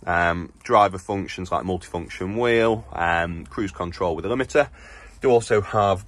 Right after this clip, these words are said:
blinds as well on the side and front windscreen. T V in the lounge also. Now this area does make up into a good large two berth as well, and you've also conveniently got the travelling seats underneath there, so really good utilisation of space.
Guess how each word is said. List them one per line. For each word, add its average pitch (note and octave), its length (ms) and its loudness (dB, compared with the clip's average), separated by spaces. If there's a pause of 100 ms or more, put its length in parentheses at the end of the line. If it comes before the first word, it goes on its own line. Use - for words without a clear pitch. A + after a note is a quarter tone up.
blinds A#2 500 4
as G2 160 -4
well C#3 560 6
on G#2 360 4
the G2+ 180 -2
side G#2 580 2
and G2 240 0
front A#2 300 -4
windscreen. B2 680 2 (1500)
T A2+ 220 -2
V G2+ 160 2
in F2+ 80 0
the F2+ 80 0
lounge F2+ 320 2
also. A#2+ 480 4 (420)
Now B2 100 0
this C3+ 220 0
area C3+ 280 4
does B2 220 -2
make A#2 280 0
up - 120 -8
into A2 240 -4
a G2+ 40 0
good G#2+ 220 -4
large G2+ 340 6
two A2 200 -2
berth G2 280 2
as F#2+ 160 -8
well, B2+ 280 6 (240)
and F#2+ 200 -4
you've F#2+ 100 -2
also G2 400 4 (540)
conveniently A2 460 2
got F2+ 240 2
the F#2+ 340 -4 (180)
travelling G2+ 400 4
seats - 380 -6
underneath F#2 480 -2
there, D#2 240 2
so E2+ 220 0
really F#2+ 300 2
good E2 160 -8
utilisation D#2+ 760 0
of D#2 100 -10
space. - 560 -2